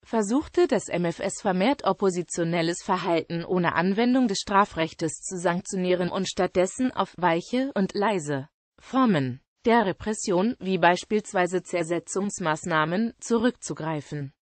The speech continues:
Hierfür war eine systematische und flächendeckende Überwachung unter Einsatz von bis zu zweihunderttausend inoffiziellen Mitarbeitern erforderlich.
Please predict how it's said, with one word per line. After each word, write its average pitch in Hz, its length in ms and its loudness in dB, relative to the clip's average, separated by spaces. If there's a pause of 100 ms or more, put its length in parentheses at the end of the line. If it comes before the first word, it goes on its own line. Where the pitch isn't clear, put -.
(240)
Hierfür 220 480 2
war 196 140 6
eine 170 240 -2
systematische 220 920 -2
und 226 180 -2
flächendeckende 208 880 0
Überwachung 175 720 2
unter 190 360 -2
Einsatz 254 500 2
von 175 200 -2
bis 240 180 0
zu - 240 -6
zweihunderttausend 208 1200 0
inoffiziellen 180 840 0
Mitarbeitern 180 760 2
erforderlich. 180 920 -2